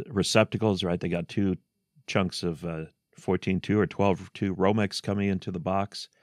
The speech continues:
and they wire to a receptacle. And, you know, the hot and the neutral, they've tied through on the receptacle, right? Used all the screws that are available. But you notice how many screws are there for the grounding conductor.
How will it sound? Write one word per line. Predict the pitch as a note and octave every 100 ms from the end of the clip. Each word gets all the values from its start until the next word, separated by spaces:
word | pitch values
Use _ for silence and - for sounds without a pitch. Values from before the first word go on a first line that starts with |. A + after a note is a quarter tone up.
| _ - _ _ _ -
and | E2+ E2+ E2
they | E2+
wire | F2 F2+
to | - E2
a |
receptacle. | E2 E2+ G2+ F#2+ F2 - G2+ - _ _ _ _ _ _ _ -
And, | F2+ F#2 F2 - - _ _ -
you |
know, | F2+
the | F#2+
hot | F2 G#2+ G#2+
and | F#2+
the |
neutral, | G#2 D3 - C3+ B2+
they've | F#2+ -
tied | G#2+ G#2+
through | - A2+ A#2+ A#2+ A2+
on | - G2+
the | G#2+
receptacle, | G#2 - G#2 - A2+ A#2 A#2+ _ _ _
right? | - G2 -
Used | G2+ F#2+
all | F#2+
the | F2+
screws | - G2+ G#2+
that | G2
are | G2
available. | F#2+ F#2+ G2+ A2+ C3+ _ _ - - - - _ -
But | G#2 G#2+
you | - A2
notice | A2+ A#2
how | - G#2
many | G2
screws | F#2+ - B2 A2 G2
are |
there | F#2+ G2+
for | F2+ F2+
the | F2+
grounding | F#2+ G2+ G2+
conductor. | D#2+ E2+ E2+ - - -